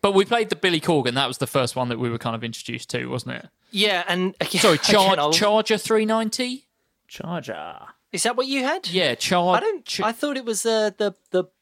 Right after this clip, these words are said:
Speaker 2: I thought, I'm sure it was a Buckshot or
Speaker 1: No, no, no,
Speaker 2: something
Speaker 1: I
Speaker 2: like
Speaker 1: had
Speaker 2: that.
Speaker 1: the, the, uh, three P ninety version.
Speaker 2: Uh,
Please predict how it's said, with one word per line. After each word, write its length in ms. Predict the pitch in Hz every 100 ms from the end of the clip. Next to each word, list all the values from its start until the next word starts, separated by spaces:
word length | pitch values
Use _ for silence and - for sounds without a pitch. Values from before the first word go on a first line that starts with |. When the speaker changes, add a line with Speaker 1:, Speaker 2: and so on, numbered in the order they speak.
| _ 202
Speaker 2:
I 120 | 196
thought, 240 | - 247
I'm 80 | 131
sure 240 | 123 - 285
it 40 |
was 120 | 147
a 40 | -
Buckshot 520 | - 143 - 117 127
or 40 |
Speaker 1:
No, 140 | 196 202
no, 80 | 196
no, 0 |
Speaker 2:
something 100 | 190
Speaker 1:
I 60 |
Speaker 2:
like 100 | 175
Speaker 1:
had 140 | 190 -
Speaker 2:
that. 220 | 180 156
Speaker 1:
the, 380 | 170 165 160 160 _ -
the, 140 | -
uh, 520 | 151 151 143 139 139
three 380 | 139 - 156 139
P 200 | 135 147
ninety 500 | 139 131 110 113 117 -
version. 400 | - 117 110 - - _ _ _ _ _ _ _ _ _ _ - - _ -
Speaker 2:
Uh, 380 | 160 160 160